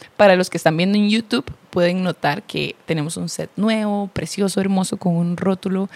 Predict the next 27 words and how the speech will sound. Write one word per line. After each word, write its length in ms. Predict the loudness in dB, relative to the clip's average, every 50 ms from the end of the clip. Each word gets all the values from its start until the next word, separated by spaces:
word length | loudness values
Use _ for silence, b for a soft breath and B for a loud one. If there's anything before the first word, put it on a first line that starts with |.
| B B B B B B -4
de 80 | -2
The 240 | -2 -2 -2 -2 -2
Healthy 260 | -4 -4 -4 -2 -2
Happy 220 | 0 0 -2 -4 -8 -6 _
Podcast. 640 | 2 4 4 4 2 0 -2 0 0 0 0 0 0
Y 40 | 0
bueno, 200 | 0 0 0 -2
las 120 | -2 -2
matitas 420 | -2 -2 -4 -4 -4 -2 -2 0
siempre 280 | 0 0 0 0 0 -2
presentes, 580 | -2 -6 -6 -2 0 2 2 2 0 -2 -6 -8
que 80 | -6
para 200 | -2 -2 -2 -2
mí 140 | -2 -2 -2
es 80 | 0 0
muy 180 | 2 2 2
importante, 720 | 2 2 2 0 0 0 0 0 0 0 2 0 0 0 -2 B B B B B B B B B B B -8 -4
como 160 | -2 0 0
ese 160 | 0 0 -2
toque 320 | 0 2 0 0 0 0 -4
de 80 | -2
naturaleza, 840 | -2 -4 -6 -6 -4 -4 -4 -4 -4 -4 -4 -4 -4 -6 -6 -6 -8 -10 -18 -20 _ -12
eh, 480 | -8 -4 -4 -2 -2 -2 -2 -4 -4 -8 _ _ _ -8
en 140 | -6 -4 -4
lo 120 | -4 -4
que 140 | -2 0 0
hago. 280 | 2 4 6 6 6